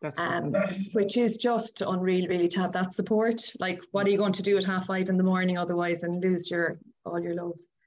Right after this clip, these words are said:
Speaker 2: Um, so Real Bread Ireland has been unbelievably supportive, really. And that little micro group that we have, the micro bakery group, is, is great, really.
Speaker 1: Mm.
Speaker 2: Do you know, just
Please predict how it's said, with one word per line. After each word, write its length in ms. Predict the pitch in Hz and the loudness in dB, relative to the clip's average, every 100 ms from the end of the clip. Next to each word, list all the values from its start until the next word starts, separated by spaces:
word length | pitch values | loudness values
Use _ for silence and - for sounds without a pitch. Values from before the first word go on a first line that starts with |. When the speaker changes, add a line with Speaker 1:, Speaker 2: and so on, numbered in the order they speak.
| _ _ _ _ _ _ _ - | _ _ _ _ _ _ _ -4
Speaker 2:
Um, 360 | 180 165 170 | -2 0 -2
so 180 | - 202 | 0 2
Real 260 | 196 214 202 | 4 4 2
Bread 200 | 190 190 | 2 0
Ireland 420 | 202 208 185 170 | 0 0 0 -2
has 200 | 180 165 | -2 -4
been 360 | - 147 117 - - _ _ | -2 -2 -2 -6 -14 _ _
unbelievably 680 | 170 170 165 160 151 - 147 | -4 -2 0 -2 -4 -6 -6
supportive, 520 | 151 - 165 151 151 | -6 -4 -4 -4 -4
really. 280 | 156 170 156 | -2 -2 -2
And 140 | - 175 | -2 -2
that 140 | 180 | 0
little 200 | 196 190 | 0 2
micro 400 | 180 190 196 202 | 2 2 0 0
group 260 | 196 196 196 | 2 0 0
that 140 | 208 | -2
we 140 | 196 190 | 0 0
have, 360 | 190 202 190 | 0 -2 -2
the 100 | 190 | -2
micro 300 | 185 175 180 | 0 0 0
bakery 420 | 180 185 185 190 190 | 0 0 2 2 2
group, 340 | 190 196 190 - _ _ _ _ | 2 2 0 -8 _ _ _ _
is, 300 | 170 160 160 | -4 -4 -4
is 160 | 190 190 | -4 -2
great, 380 | 185 180 - - | 0 0 0 0
really. 260 | 156 - | -2 -2
Speaker 1:
Mm. 240 | 156 160 151 | -2 -4 -6
Speaker 2:
Do 100 | 165 | -6
you 40 | |
know, 180 | 165 160 - | -4 -4 -6
just 500 | 151 143 - - | -8 -8 -14 -20